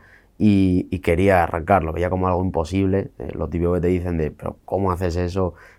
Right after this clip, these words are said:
Eh, eso tiene que tener un superpoder o cómo", y lo veía como algo imposible, pero empecé a probar, dije, "Bueno, estoy rimando algo", y, y me divertía, entonces,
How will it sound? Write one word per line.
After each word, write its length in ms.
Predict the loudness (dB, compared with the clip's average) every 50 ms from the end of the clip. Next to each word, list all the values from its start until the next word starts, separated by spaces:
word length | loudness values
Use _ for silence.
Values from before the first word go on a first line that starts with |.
| _ -6
Eh, 280 | -4 -2 0 0 0 0
eso 260 | 0 0 -2 -2 -2 -4 -8 -12 -14
tiene 360 | -8 -4 -2 -2 0 0 -2
que 360 | 0 0 0 2 2 0 0 0
tener 220 | -2 -2 -2 0
un 240 | -2 -2 -2 -4 -6
superpoder 680 | -6 -6 -4 -2 -2 0 0 0 0 2 2 2 2 2
o 100 | 0 0
cómo", 320 | 2 2 2 2 0 -2 -4 -12 -20 -20 -20 -20 -20 _ _
y 140 | -4 0 2
lo 140 | 4 6 6
veía 180 | 6 6 6 4
como 160 | 4 4 2
algo 160 | 2 2 2
imposible, 480 | 2 0 0 -2 0 0 2 4 4 4
pero 200 | 4 4 4 2
empecé 280 | 0 -2 -2 -2 0
a 80 | 0 2
probar, 360 | 4 6 6 8 6 6 4
dije, 260 | 2 -4 -8 -12 -14 -14 -14
"Bueno, 160 | -16 -14 -16 -16 -18 -20 -20
estoy 220 | -8 -4 -4 -4
rimando 580 | -2 -2 -2 0 0 0 0 0 2 4 4 4
algo", 340 | 4 4 2 -2 -2 -2
y, 280 | 0 0 -2 -2 -4 -4
y 80 | -4 -4
me 80 | -4 -2
divertía, 540 | -2 -2 -2 -2 -4 -6 -4 0 0 0
entonces, 580 | 0 0 -4 -6 -6 -4 0 0 0 0 -2 -6